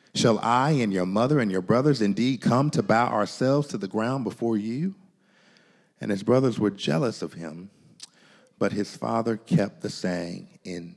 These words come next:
mind. Such is the reading of the word of God. You may be seated. Um, for the time that is ours to share, uh, I want to lift from this passage, this thought,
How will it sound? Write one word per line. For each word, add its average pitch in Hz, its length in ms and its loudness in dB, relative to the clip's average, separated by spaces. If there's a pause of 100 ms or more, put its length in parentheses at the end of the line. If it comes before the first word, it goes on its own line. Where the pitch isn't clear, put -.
mind. 76 520 -14
Such - 260 -6
is 101 120 -6
the 98 40 -6
reading 95 200 -8
of 90 60 -12
the 90 60 -6
word 90 140 -2
of 87 80 -8
God. 87 240 -8
You 95 60 -10
may 92 120 -10
be 87 80 -14
seated. 98 440 -6 (720)
Um, - 420 -8 (1300)
for - 240 -6
the 113 100 -4
time 160 540 0
that 127 120 2
is 110 140 0
ours 113 240 0
to - 140 -8
share, 107 600 4 (480)
uh, 104 380 -8 (100)
I 123 60 -10
want 139 160 2
to 110 60 2
lift 123 320 0
from 104 560 0
this 131 160 2
passage, 107 580 -8
this 104 220 -4
thought, 104 500 -2